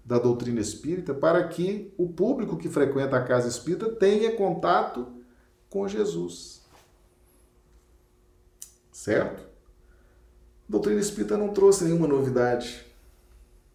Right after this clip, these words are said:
Ela tá agora clareando pra nós aquilo que Jesus trouxe naquela época e que não poderia trazer de forma diferente, né?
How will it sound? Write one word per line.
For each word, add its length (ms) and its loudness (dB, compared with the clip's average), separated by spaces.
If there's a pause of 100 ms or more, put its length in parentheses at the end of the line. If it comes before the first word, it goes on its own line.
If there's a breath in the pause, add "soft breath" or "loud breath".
(180)
Ela 280 2
tá 120 6
agora 320 6
clareando 640 2
pra 180 0
nós 760 -2 (340)
aquilo 300 -4
que 140 -4
Jesus 380 -2
trouxe 460 0
naquela 360 0
época 580 -2 (560)
e 100 -14
que 80 -14
não 120 -2
poderia 420 6
trazer 340 2
de 100 0
forma 280 2
diferente, 800 -4
né? 320 -4